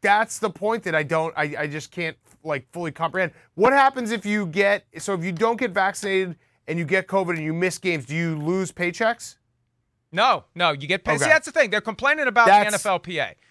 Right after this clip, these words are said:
Speaker 2: What's
Speaker 1: Yeah.
Speaker 2: the N F L P A doing for us? You know what they've done? First of all,
Speaker 1: Yeah.
Speaker 2: first of all, they have, their mere presence has prevented the league from even trying to say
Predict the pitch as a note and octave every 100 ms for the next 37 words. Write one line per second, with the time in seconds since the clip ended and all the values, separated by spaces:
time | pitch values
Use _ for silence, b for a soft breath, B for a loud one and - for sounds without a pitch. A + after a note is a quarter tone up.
0 | _ _ _ - C4 C4 D4 C#4 A#3 B3+
1 | A#3 G#3 A3 G3+ F#3 D#3+ B3+ D4+ D4+ C#4
2 | C#4 D4+ D4 b b b C#4+ E4 - F#3
3 | E3 G3 G3+ F#3+ C3+ C4+ D4+ A#3 F#3+ F#3+
4 | A3 _ _ _ - A3+ A#3 B3 G#3+ E3
5 | - G#3 A#3 G#3+ C#4+ D#4+ - - A#3+ C4+
6 | G3+ E3+ - G3 G#3+ - G3+ G#3+ A#3 F3
7 | G3+ G3 G3 G3 - F#3 G3+ F#3 E3+ -
8 | G3+ G3+ F#3 D3+ C#3 D#3+ D3+ - G3 D#3+
9 | D3